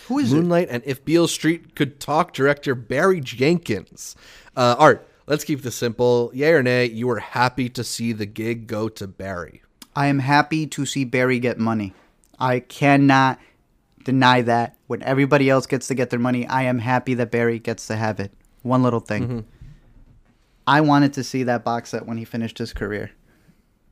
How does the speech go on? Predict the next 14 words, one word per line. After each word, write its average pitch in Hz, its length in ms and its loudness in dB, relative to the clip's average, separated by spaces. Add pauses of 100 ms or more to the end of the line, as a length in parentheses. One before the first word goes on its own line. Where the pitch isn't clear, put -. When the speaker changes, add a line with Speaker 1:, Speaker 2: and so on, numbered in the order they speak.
(680)
Speaker 1:
To 131 100 -2
have 117 300 -2
all 139 280 6
of 131 100 6
his 123 180 0
movies 120 360 2
from, 110 440 -12
you 123 80 -8
know, 104 80 -8
what 113 100 -8
was 147 100 0
his 165 80 -6
first 180 200 2
one? 202 180 0